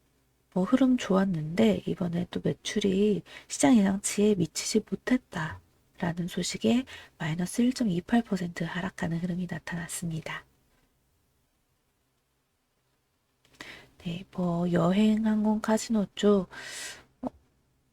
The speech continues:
음, 그중에 이제 좀 라스베가스 샌즈, 어, 다시금 또 삼 프로대 상승하는 흐름이 나타나고 있는데,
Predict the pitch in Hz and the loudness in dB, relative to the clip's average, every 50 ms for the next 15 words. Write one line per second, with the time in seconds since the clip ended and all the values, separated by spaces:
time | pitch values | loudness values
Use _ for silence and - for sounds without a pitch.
0 | _ - 214 208 208 - - 214 - - 208 214 208 214 208 196 185 - 190 - | _ -4 -2 -2 -2 0 0 -2 0 2 0 2 4 4 2 2 2 0 -4 -4
1 | _ - - 190 180 185 208 226 240 269 - _ _ _ _ _ _ _ _ _ | _ -2 0 0 2 2 2 2 2 0 -2 _ _ _ _ _ _ _ _ _
2 | _ _ _ _ _ _ _ - 233 180 180 - - - 247 240 240 247 - - | _ _ _ _ _ _ _ -6 -4 -4 -2 -2 2 2 4 4 4 2 0 0
3 | - - 220 214 196 196 196 196 - - 202 202 185 170 170 202 233 208 180 175 | -2 0 0 2 2 0 -2 -2 2 4 4 4 4 2 -2 -6 -6 -4 -4 -4
4 | 175 175 180 180 180 - - - 165 - - 202 202 - 190 185 180 185 - 190 | -4 -4 -6 -8 -8 -8 -6 -6 -4 0 0 0 2 2 0 0 0 -2 0 -2
5 | 175 180 - - - - - - - - - _ - - - - 262 269 277 269 | -2 -2 -4 -12 -12 -10 -10 -10 -12 -12 -16 _ -12 -8 -2 2 2 2 2 0
6 | _ - 294 277 269 247 208 - _ _ - - 196 185 180 - 214 208 202 - | _ 6 6 8 8 8 4 2 _ _ 0 0 0 0 0 -4 -4 -4 -2 -2
7 | 220 208 202 190 190 190 196 190 196 202 202 202 190 175 156 151 - - 180 180 | 0 0 0 0 0 0 2 2 2 2 0 0 -2 -4 -6 -8 -6 -6 -2 -2
8 | 180 180 - 175 170 170 170 160 160 180 202 202 | -2 -2 -2 -4 -4 -2 -6 -6 -2 0 -2 -2